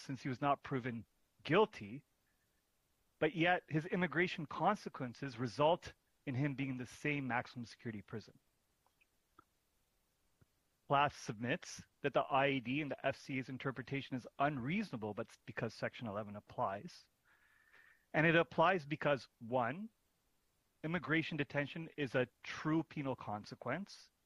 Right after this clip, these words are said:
And number two, it flows from, or in fact is a probable consequence of being subject to Section thirty-four admissibility. So number one, the true penal consequence.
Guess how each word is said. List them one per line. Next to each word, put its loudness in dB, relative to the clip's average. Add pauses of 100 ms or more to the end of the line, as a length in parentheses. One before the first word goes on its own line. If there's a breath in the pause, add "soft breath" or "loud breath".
(720)
And 0
number 2
two, 4 (720 soft breath)
it 2 (200)
flows 6
from, -4 (140)
or 2
in 0
fact 0
is -2
a 4
probable 2
consequence -6
of -2
being -2
subject 0 (380 soft breath)
to -10
Section -2
thirty-four -2
admissibility. -6 (1600)
So -4
number 4
one, 4 (240)
the -6
true 0
penal 0
consequence. -4